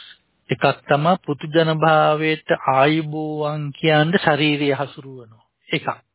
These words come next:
පුතු ජන භාවයේත් විශේෂයෙන් අන්ධ බාල බව අයින් කළා කල්යාණ පුතු ජනෙක් වෙන්න උත්සාහ කරන විශේෂයෙන් පංචශීලයේ බල තමන් ලබා ගන්න පොරොන්දු වෙන සීලය. අරයන්ගෙන් ගත්තා, මෙයාගෙන් ගත්තා කියන අදහසට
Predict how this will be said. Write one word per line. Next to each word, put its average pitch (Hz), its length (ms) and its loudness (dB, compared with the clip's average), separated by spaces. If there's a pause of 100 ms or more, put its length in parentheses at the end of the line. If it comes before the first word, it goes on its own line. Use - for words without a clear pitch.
(580)
පුතු 147 260 -20
ජන 143 280 -8
භාවයේත් 143 480 -2
විශේෂයෙන් 143 500 -6
අන්ධ 143 380 0
බාල 151 380 6
බව 127 240 -6 (800)
අයින් 139 260 -4
කළා 185 380 2
කල්යාණ 165 640 4
පුතු 165 260 -10
ජනෙක් 147 400 -2
වෙන්න 143 280 -6
උත්සාහ 139 460 -4
කරන 127 240 -16
විශේෂයෙන් 135 520 -8
පංචශීලයේ 131 840 -2
බල 143 220 4 (320)
තමන් 151 400 2
ලබා 147 380 4
ගන්න 156 600 -4
පොරොන්දු 156 480 -4
වෙන 165 200 2
සීලය. 127 440 -2 (160)
අරයන්ගෙන් 156 880 2
ගත්තා, 156 380 -2
මෙයාගෙන් 147 580 -4
ගත්තා 147 540 0
කියන 135 220 -4
අදහසට 123 600 -4